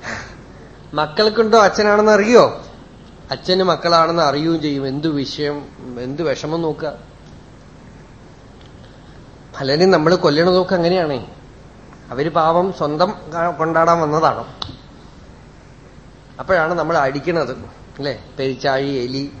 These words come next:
എവിടെയോ എലി വിഷം വീടുകളിലേക്കൊക്കെ ഫ്രീ ആയിട്ട് കൊടുക്കുക അത്രേ. നമ്മൾ മുത്തശ്ശന്മാരെയും അവരെയും,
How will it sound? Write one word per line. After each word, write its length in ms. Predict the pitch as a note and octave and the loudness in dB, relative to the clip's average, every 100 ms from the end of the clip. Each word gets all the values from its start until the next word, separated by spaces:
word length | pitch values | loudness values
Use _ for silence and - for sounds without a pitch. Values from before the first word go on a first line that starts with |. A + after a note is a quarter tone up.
| - | -12
എവിടെയോ 280 | B2 C#3 D3 | -6 -4 -4
എലി 280 | C3+ C3 D#3 | -4 -4 -4
വിഷം 360 | C#3 B2+ D3+ D3 | -4 -4 -8 -8
വീടുകളിലേക്കൊക്കെ 840 | C3+ C#3 D3+ D3 C#3+ C#3+ B2 C#3+ B2+ - - | -8 -6 -4 -4 -6 -10 -6 -8 -8 -18 -12
ഫ്രീ 240 | - D#3 D#3+ | -6 -2 0
ആയിട്ട് 200 | D3+ C#3 | 0 -2
കൊടുക്കുക 320 | C3+ B2 C#3+ | -6 -4 -4
അത്രേ. 240 | C3+ B2 - - - - - - - - - - - - - - - - C#3+ - - - | -4 -6 -14 -20 -20 -20 -20 -20 -20 -20 -20 -20 -20 -20 -20 -10 -6 -6 -6 -12 -20 -12
നമ്മൾ 220 | B2+ C3 | -6 -4
മുത്തശ്ശന്മാരെയും 920 | E3 D3 D#3 D#3+ D3+ D3+ D3+ D#3+ D3+ D3 - - - C3+ C3 G#2+ C#3+ - - | -4 -4 -4 -4 -2 -2 -2 -2 -4 -8 -18 -16 -12 -10 -8 -6 -6 -8 -6
അവരെയും, 440 | - G3 F#3 F#3+ | 0 4 4 2